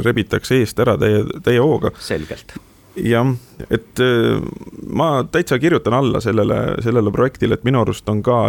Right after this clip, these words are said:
Speaker 1: ülioluline, et Eesti arendaks välja praegu korraliku e-taristu. Ja kui ma enne nöökasin siin äri huvides, siis minul pole absoluutselt mitte midagi selle vastu, kui kohalikud,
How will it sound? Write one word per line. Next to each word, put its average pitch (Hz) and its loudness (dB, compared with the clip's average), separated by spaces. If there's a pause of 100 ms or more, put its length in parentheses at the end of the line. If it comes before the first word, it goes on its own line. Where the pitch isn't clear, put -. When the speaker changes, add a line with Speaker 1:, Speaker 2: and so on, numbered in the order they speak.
Speaker 1:
ülioluline, 110 2
et - -6
Eesti 113 0
arendaks 107 -2
välja 113 0
praegu 110 -2
korraliku 120 0
e-taristu. 123 0 (800)
Ja 110 0
kui 123 2
ma 120 2
enne 139 2
nöökasin 120 0
siin 110 0
äri 139 2
huvides, 135 0
siis 104 -4
minul 117 0
pole 110 2
absoluutselt 120 -2
mitte 113 -2
midagi 120 2
selle 117 2
vastu, - -2
kui 107 2
kohalikud, 104 -2